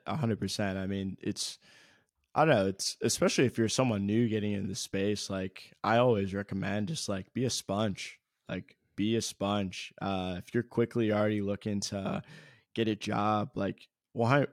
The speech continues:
one, you know, it's very possible, but we've got people that have been in the industry for five, six, seven years that have been grinding to, to have a seat at where they're at now. So it's like, you know, pick their brain and, and be a good listener. And, like, I think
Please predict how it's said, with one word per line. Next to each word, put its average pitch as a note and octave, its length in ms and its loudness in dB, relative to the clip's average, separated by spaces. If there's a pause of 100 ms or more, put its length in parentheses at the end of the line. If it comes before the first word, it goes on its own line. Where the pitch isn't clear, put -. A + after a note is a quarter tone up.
(120)
one, B2+ 380 4
you A2 100 2
know, G#2 160 2
it's - 120 -2
very B2 220 4
possible, G#2+ 540 0
but G#2 240 -4
we've A#2+ 140 0
got E3+ 200 2
people B2+ 280 0
that G#2 100 -2
have G2+ 80 -4
been G#2 140 0
in G#2 60 2
the F2 120 -4
industry G#2+ 360 -4
for G2+ 140 -8
five, G2+ 360 -4
six, - 260 -4
seven F#2+ 340 -4
years G2+ 340 -2
that F2 80 -8
have F#2+ 120 -6
been E2+ 160 -6
grinding F#2 520 -2
to, F2 360 -4
to G2+ 100 -6
have G2+ 160 0
a G#2+ 60 -4
seat G2+ 240 -2
at D2 80 -6
where F2+ 140 -2
they're F2+ 160 -2
at E2 200 -4
now. F2+ 300 0
So - 180 -8
it's - 160 -8
like, F2+ 240 -2 (320)
you G2+ 80 -8
know, G2 120 2
pick - 320 0
their A2+ 160 4
brain G#2 400 0
and, G2 240 -2
and G2+ 100 -2
be A2 140 0
a G2 40 -2
good G2 180 -2
listener. C#3+ 500 -2
And, G#2+ 180 -2
like, F#2+ 300 -6 (280)
I A2 140 2
think A#2+ 260 2